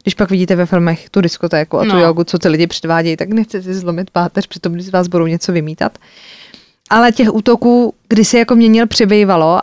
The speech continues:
Speaker 1: a on věděl, že se s tím jako neumí poradit, takže mu vlastně nic jiného jako nezbylo. Nakonec teda souhlasil, že z té Anglie přiletí do Ameriky. Udělal teda moc dobře, protože když s manželkou přiletěli, tak v noci v hotelu v Americe už jakoby prošel proměnou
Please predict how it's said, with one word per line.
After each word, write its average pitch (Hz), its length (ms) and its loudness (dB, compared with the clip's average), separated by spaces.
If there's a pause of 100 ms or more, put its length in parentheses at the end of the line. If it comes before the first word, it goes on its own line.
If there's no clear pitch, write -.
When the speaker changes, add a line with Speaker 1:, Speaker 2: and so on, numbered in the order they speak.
Speaker 1:
a 202 120 4
on 208 220 2
věděl, 208 360 2
že 220 160 0
se - 160 -2
s - 60 -6
tím 220 160 2
jako 220 240 0
neumí 220 240 0
poradit, 214 340 0
takže 208 220 -2
mu 214 100 2
vlastně 208 300 0
nic 214 200 2
jiného 202 240 4
jako 202 180 0
nezbylo. 175 440 2 (800)
Nakonec 208 340 0
teda 208 200 -2
souhlasil, 196 400 0
že 190 140 -2
z - 20 -16
té - 120 -12
Anglie 180 440 -2 (400)
přiletí 185 380 -2
do 156 120 -4
Ameriky. 185 500 0
Udělal 208 340 2
teda 214 180 0
moc 208 200 0
dobře, 175 280 0
protože 185 340 -4
když 175 140 -6
s - 40 -6
manželkou 180 380 -2
přiletěli, 175 520 -2
tak 180 160 -6
v 180 80 -10
noci 180 320 -2
v - 120 -20
hotelu 180 340 -2
v 180 60 -8
Americe 175 400 -4
už - 180 -8
jakoby 180 240 -4
prošel 190 360 -4
proměnou 175 540 -2